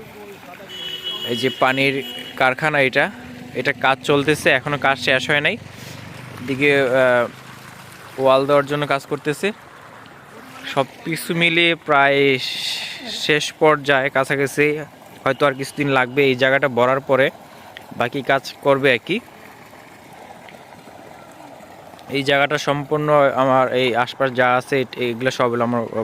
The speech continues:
বসের জায়গা। এখানে আসলে, আহ, পানির কারখানা আরেকটা হবে এই পাশে। এটা হলো ফিল্টার আর কি, ফিল্টার যে, আহ, হয় না বোতল, বড় বোতলগুলা, বড় বোতলগুলা এইখানে হবে। আর এইখানে হয়তো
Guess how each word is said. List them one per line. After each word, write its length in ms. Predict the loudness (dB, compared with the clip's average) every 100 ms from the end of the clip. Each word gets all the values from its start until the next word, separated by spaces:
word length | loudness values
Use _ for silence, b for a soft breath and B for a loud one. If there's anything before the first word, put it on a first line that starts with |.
| 0
বসের 320 | -2 -2 0
জায়গা। 260 | 0 2 0
এখানে 320 | 0 0 -2
আসলে, 240 | -2 -4
আহ, 60 | -4 B B B B B -4 0 2 0 -6 -20 -20 -20 -18 -2
পানির 300 | -2 -2 -6 -2
কারখানা 380 | -2 -2 0
আরেকটা 320 | 0 -2 -2 -2
হবে 300 | 0 2 0
এই 80 |
পাশে। 380 | 2 -2 -2 -8 -10 -20 -20 B B B B B B -20 -20 -20 -20 -20 -4
এটা 200 | -2 0
হলো 160 | 0 0
ফিল্টার 580 | -2 -2 2 2 2 0
আর 120 | -2 -2
কি, 220 | -4 -6 -6
ফিল্টার 400 | -6 0 2 2
যে, 300 | 0 2 4
আহ, 140 | 2 0 -10
হয় 300 | -8 -2 0
না 220 | 2 0 2
বোতল, 380 | 2 2 0
বড় 240 | 4 4 4
বোতলগুলা, 680 | 2 0 -2 0 0 0 -4
বড় 240 | -2 0 0
বোতলগুলা 640 | -2 -4 -4 0 -2 -2 -10 -20 -8
এইখানে 340 | -6 -2 -2 -2
হবে। 240 | -2 2
আর 100 | 2
এইখানে 360 | 0 -2 0 0
হয়তো 320 | 2 2